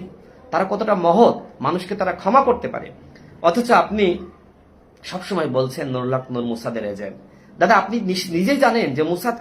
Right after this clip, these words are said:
কত বড় গোয়েন্দা সংস্থা। এই মুসাদ, আপনার অনেকে বলে যে পুরো বিশ্ব এই মুসাদ চালায়, মানে এত বড় গোয়েন্দা সংস্থা। তারা যদি বাংলাদেশে সরকার পতন ঘটাতে চায়, তারা কি নুরুল হক নূরের সাথে বসবে নাকি বিএনপির সাথে বসবে?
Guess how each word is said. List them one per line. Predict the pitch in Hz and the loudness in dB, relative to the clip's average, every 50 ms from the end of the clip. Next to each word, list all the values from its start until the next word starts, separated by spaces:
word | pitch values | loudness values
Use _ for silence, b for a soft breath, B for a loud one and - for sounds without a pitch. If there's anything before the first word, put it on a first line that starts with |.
| - - | -6 -4
কত | 240 240 277 | -4 -4 -2
বড় | 262 262 254 247 | 2 4 4 4
গোয়েন্দা | 190 208 220 220 214 214 | 4 2 0 0 -2 -2
সংস্থা। | 220 254 254 233 - - - - - - - B B B B B B B B | -2 0 -2 -2 -2 -4 -10 -14 -14 -14 -20 B B B B B B B B
এই | 190 202 214 | 4 4 6
মুসাদ, | 208 196 190 - 220 214 220 220 220 - - - - - - _ _ - | 6 4 2 4 4 6 6 6 4 2 -12 -20 -20 -20 -20 _ _ -6
আপনার | - - - 165 165 160 135 | -6 -4 -2 0 0 2 2
অনেকে | 180 202 226 226 247 214 | 2 2 2 4 2 2
বলে | 190 185 185 185 | 4 4 2 2
যে | 180 196 | 2 0
পুরো | 196 196 226 262 285 254 | -2 -4 0 4 4 4
বিশ্ব | 202 226 226 - - - - 254 | 6 4 0 0 -2 -2 2 2
এই | 247 214 202 | 4 4 4
মুসাদ | 190 175 170 175 156 - - | 2 0 -2 -2 -4 -4 -6
চালায়, | - 107 104 107 - - - - _ _ _ _ _ _ _ _ _ _ _ - - _ - | -10 -10 -10 -10 -14 -16 -20 -20 _ _ _ _ _ _ _ _ _ _ _ -20 -16 _ -8
মানে | 147 151 - | -8 -8 -8
এত | - - - - | -10 -10 -6 -2
বড় | 262 247 214 - - | 0 2 2 0 0
গোয়েন্দা | 139 143 131 123 117 | 0 0 0 0 -2
সংস্থা। | 120 - 117 107 101 - - - - - - - - - - _ _ - | -4 -6 -8 -10 -10 -12 -16 -18 -20 -20 -20 -20 -20 -20 -20 _ _ -4
তারা | - 127 127 135 | 0 2 4 4
যদি | 131 160 160 180 190 | 4 2 0 -2 0
বাংলাদেশে | 170 143 131 123 120 117 120 117 - 180 - | 0 0 -2 -2 -2 -4 -4 -6 -6 -8 -10
সরকার | - - 139 127 120 - - 127 127 123 - - | -6 -2 -2 -2 -2 -2 -2 -2 -2 -2 -4 -6
পতন | - 135 131 - 135 127 117 117 - - - _ _ _ - - - - - - _ _ _ - 139 | -8 -6 -4 -4 -4 -4 -6 -8 -12 -20 -20 _ _ _ -20 -20 -20 -20 -20 -20 _ _ _ -16 -12
ঘটাতে | 127 143 180 196 247 247 233 220 | -8 -6 -2 0 0 0 0 -2
চায়, | 214 - - 139 139 143 143 123 - - - - _ _ _ _ _ _ _ _ - | -2 -2 0 0 2 2 0 -2 -6 -10 -16 -20 _ _ _ _ _ _ _ _ -8
তারা | 135 131 131 131 | -6 -4 -4 -4
কি | - 175 | -6 -6
নুরুল | 160 139 123 120 127 135 | -6 -4 -4 -2 -2 -4
হক | 139 - - | -4 -6 -6
নূরের | 170 170 180 | -8 -8 -8
সাথে | - - 226 233 | -8 -8 -4 0
বসবে | 226 233 233 226 240 285 254 | 2 2 2 0 0 -2 -2
নাকি | 240 226 226 196 | -2 -2 -6 -6
বিএনপির | 196 226 233 202 - - | -4 -4 -4 -4 -6 -8
সাথে | - 147 - 120 | -8 -8 -8 -8
বসবে? | 107 107 98 101 - | -8 -8 -10 -12 -14